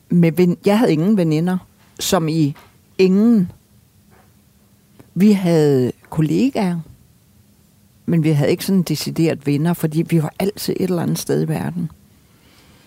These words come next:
Og så når man lige pludselig står der nyskilt, man er udlænding, øhm, altså det er jo det der med at, at, at, at,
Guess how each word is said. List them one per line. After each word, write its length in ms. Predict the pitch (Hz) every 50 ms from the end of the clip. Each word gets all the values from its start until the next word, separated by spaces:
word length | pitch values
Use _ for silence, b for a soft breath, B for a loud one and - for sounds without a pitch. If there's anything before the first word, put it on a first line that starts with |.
| B B B B B B B B B B B B B B
Og 120 | 175 175
så 100 | - 247
når 100 | 247 240
man 180 | 226 208 202 196
lige 140 | 208 240 -
pludselig 280 | - - 233 202 -
står 220 | - - 208 202 190
der 160 | 185 180 170
nyskilt, 540 | 170 185 202 220 - - 190 185 190 - -
man 260 | 180 175 175 170 165
er 100 | 156 - _
udlænding, 720 | - 220 233 262 285 285 254 220 196 190 196 190 180 180 - - - - _ _ _ _ _ _ _ _ _ _ _ _ _ _ - - _ _ _ _ _ _ - - - 196
øhm, 760 | 208 196 175 170 165 151 139 135 123 117 110 - - - - - - _ _ _ _ _ _ _ _ _ _ _ _ _ _ _ _ _ _ _ _ _ _ _ _ _ _ _ _ _ _ _ _ _ _ _ _ _ _ _ _ _ _ _ _ _ _ _ _ _ _ _ - - - _ _ _ _ _ _ _ _ _ _ _ _ _ _ _ _ _ _ _ _ _ _ _ _ _ _ _ _ _ _ _ _ - -
altså 220 | - 156 151 156
det 160 | 151 - 170
er 40 | 170
jo 100 | 160 - - - -
det 100 | 196 190
der 120 | 196 196
med 160 | 185 180 180 175
at, 200 | 175 165 151 - - - - - -
at, 80 | - - - - -
at, 180 | - 165 160 - _ _ _ -
at, 180 | - 170 156